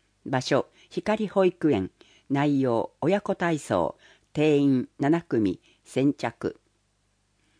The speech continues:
恋恋プレイルーム。日時、一月十一日木曜、九時四十五分から十一時頃。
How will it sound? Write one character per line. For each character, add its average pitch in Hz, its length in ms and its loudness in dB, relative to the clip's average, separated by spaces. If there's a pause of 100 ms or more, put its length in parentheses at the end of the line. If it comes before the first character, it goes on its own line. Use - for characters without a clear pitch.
(680)
恋 226 200 2
恋 196 380 0
プ 160 120 -2
レ 180 120 2
イ 180 100 4
ル 156 220 4
ー - 20 0
ム。 104 200 -4 (340)
日 160 260 0
時、 - 260 -2 (120)
一 208 240 -6
月 208 240 -6
十 190 220 2
一 180 220 -2
日 165 260 2
木 143 260 0
曜、 104 280 0 (280)
九 220 120 -2
時 202 160 -2
四 202 200 2
十 135 220 0
五 147 140 -2
分 123 240 -2
か 110 140 -6
ら 104 240 -2
十 147 220 2
一 170 200 0
時 143 120 -6
頃。 117 300 0